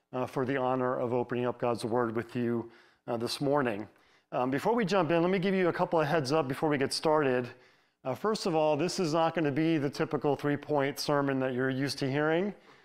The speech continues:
Uh, we're gonna spend a little more time actually in the passage. And then after that, we're gonna talk about three different questions to wrestle with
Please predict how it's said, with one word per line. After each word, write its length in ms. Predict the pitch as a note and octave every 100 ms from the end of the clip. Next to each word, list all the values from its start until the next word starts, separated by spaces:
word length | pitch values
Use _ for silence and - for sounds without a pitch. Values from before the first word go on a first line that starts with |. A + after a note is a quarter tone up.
| _ _
Uh, 120 | D3 C#3
we're 120 | D3+
gonna 120 | D#3
spend 280 | - F3 D3
a 40 |
little 160 | D3+ E3
more 200 | E3+ D#3+
time 500 | - E3 D#3+ D#3+ E3
actually 600 | D#3 - - D#3 D#3+ E3+
in 200 | E3 E3+
the 60 |
passage. 840 | - D#3 D3+ D3+ F#3 G3+ F#3 - - - - - - -
And 140 | C#3+
then 140 | D3+ D#3
after 320 | F3 - E3+
that, 420 | C#3+ B2+ C#3 D3
we're 200 | D#3+ C#3
gonna 280 | D3+ D3 C#3 - -
talk 240 | E3 D#3+
about 280 | E3 D3+ D3
three 160 | E3+ E3+
different 300 | D#3+ D3+ -
questions 720 | D#3+ D3 - D#3 C3 - -
to 100 | C#3
wrestle 400 | C3+ C3 - B2
with 420 | B2+ B2 -